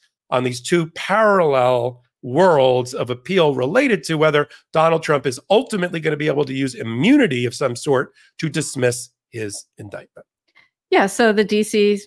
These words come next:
Speaker 2: Circuit Court of Appeals granted the expedited briefing, essentially. And so everything's due in December with a rep-, you know, the appellant's brief is due late December. Uh, the appellee's brief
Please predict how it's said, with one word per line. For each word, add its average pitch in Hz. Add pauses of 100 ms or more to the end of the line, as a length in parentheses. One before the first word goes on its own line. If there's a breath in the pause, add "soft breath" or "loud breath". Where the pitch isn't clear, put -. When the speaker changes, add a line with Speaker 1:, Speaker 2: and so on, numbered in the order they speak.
Speaker 2:
Circuit 180
Court 175
of 175
Appeals 170
granted 175
the 180
expedited 151
briefing, 123
essentially. -
And 165
so 160 (320 loud breath)
everything's 190
due 180
in 175
December 214
with 175
a 165
rep-, 165
you 175
know, 151
the 156
appellant's 208
brief 180
is 170
due 170
late 165
December. 170 (340 loud breath)
Uh, 151
the 156
appellee's 180
brief 170